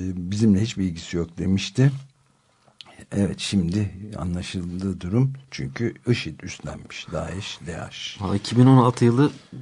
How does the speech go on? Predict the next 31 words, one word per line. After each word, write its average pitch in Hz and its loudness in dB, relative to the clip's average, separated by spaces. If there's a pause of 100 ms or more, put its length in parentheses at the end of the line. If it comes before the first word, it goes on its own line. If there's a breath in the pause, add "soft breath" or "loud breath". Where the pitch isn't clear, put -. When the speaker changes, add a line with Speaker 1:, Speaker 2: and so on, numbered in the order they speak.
Speaker 2:
bu 131 4
tip, 135 0
e, 113 2
bombardıman 113 6
olaylarıyla 110 4
resmen 117 4
kaynıyor. 107 2
Sene 113 2
sonu 110 2
özetini 110 0
hazırlamaya 98 0
başladım 95 -2
ben 95 2
yine. 95 0
Teker 101 -2
teker 98 -2
bu 101 -2
patlamaların, 98 0
çatlamaların, 98 0
ç-, 98 -6 (100)
bombalı 101 2
saldırıların, 101 0 (640 loud breath)
e, 107 -4 (300)
listesini 101 0
de 95 0
çıkarmaya 92 -2
çalışıyorum 92 -2
bir 92 0
yandan 92 -2
da. 127 0 (280)
Yani 95 0